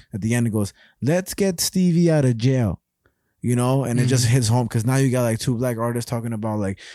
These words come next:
Speaker 1: black people in prison and black people getting killed all the time. I'll show you after this 'cause it's really, really heart-wrenching. But I really like that here. Not to, like, go to the sadness en-,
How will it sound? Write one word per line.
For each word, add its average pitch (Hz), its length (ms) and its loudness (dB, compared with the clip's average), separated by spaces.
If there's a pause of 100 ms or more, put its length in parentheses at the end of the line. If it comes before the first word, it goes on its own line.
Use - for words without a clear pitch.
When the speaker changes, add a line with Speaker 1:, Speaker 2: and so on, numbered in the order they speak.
(140)
Speaker 1:
black 107 200 -2
people 113 180 2
in 104 80 0
prison 110 440 -2
and 101 160 -2
black 110 180 -2
people 107 180 0
getting 104 220 -4
killed 107 480 -2
all 104 180 -2
the 104 100 -6
time. 107 360 -4
I'll 143 80 2
show 190 140 2
you 156 140 4
after 127 240 0
this 98 220 -4
'cause 101 100 -6
it's 95 140 -6
really, 120 380 2 (380)
really 127 360 4
heart-wrenching. 101 680 0 (300)
But 131 80 0
I 143 40 4
really 175 200 4
like 170 240 2
that 131 200 -2
here. 120 260 0
Not 139 180 -2
to, 185 80 0
like, 120 300 -2
go 120 200 2
to 107 200 -4
the 95 60 -6
sadness 123 460 -2
en-, 135 260 0